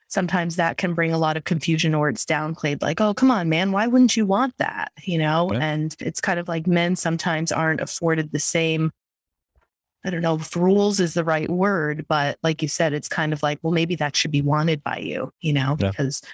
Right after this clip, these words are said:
Speaker 1: you were young and there was this woman that was doing this and providing, you know, these sexual acts on you. But in fact, you know, it's like, no, it's, it's still the same. It's a violation of the boundaries. It's,
Speaker 2: Mm.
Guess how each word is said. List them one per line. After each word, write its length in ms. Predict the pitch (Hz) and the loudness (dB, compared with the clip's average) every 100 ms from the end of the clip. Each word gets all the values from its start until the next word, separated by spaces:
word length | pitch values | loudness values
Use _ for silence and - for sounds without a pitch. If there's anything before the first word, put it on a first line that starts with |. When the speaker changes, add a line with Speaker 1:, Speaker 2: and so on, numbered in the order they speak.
| - _ _ - | -20 _ _ -4
Speaker 1:
you 100 | 147 | 0
were 80 | 147 | 2
young 340 | 156 151 151 | 2 2 2
and 200 | 143 135 123 | 2 2 0
there 160 | 156 131 | -2 -2
was 120 | 143 | -4
this 160 | 139 - | -4 0
woman 260 | 147 147 | 0 2
that 120 | 143 135 | 0 -2
was 240 | 139 - - | -4 -6 -2
doing 300 | 165 147 143 | 0 2 2
this 220 | 143 143 | 2 0
and 100 | 139 | -2
providing, 580 | 147 143 139 147 139 143 - - | -2 -2 -2 -2 -2 -4 -8 -6
you 120 | 165 | -4
know, 280 | 139 127 139 - - - - | -2 -4 -6 -12 -18 -18 -4
these 180 | 160 151 | -2 0
sexual 480 | - 160 - 160 - | -2 -2 0 -2 0
acts 360 | 170 175 185 - | -2 -4 -4 -6
on 220 | 120 127 | -4 -2
you. 300 | 123 107 156 - | 0 -2 -2 -2
But 320 | 147 139 - | -2 -2 -4
in 140 | 160 156 | -6 -2
fact, 640 | 202 202 147 156 - - | 0 0 0 -4 -8 -4
you 120 | 170 | 0
know, 300 | 156 151 156 - | 0 0 -2 -4
it's 280 | 156 - | -6 -4
like, 280 | 147 143 - | -2 -2 -2
no, 260 | 185 180 135 | -2 -2 -4
it's, 300 | 147 - - | -8 -10 -10
it's 160 | - - | -10 -6
still 480 | - 175 160 151 - _ | 0 0 0 -4 -8 _
the 100 | 143 | -6
same. 320 | - 165 165 | -2 0 0
It's 140 | 131 - | -2 -2
a 20 | |
violation 640 | 147 143 139 147 143 151 | -2 0 0 0 0 -2
of 80 | 147 | -2
the 80 | 147 | -2
boundaries. 720 | 139 180 190 - 95 131 - | -2 -2 -2 -4 -6 -6 -4
It's, 280 | 127 - - | -6 -6 -8
Speaker 2:
Mm. 320 | - 82 82 | -4 -4 -4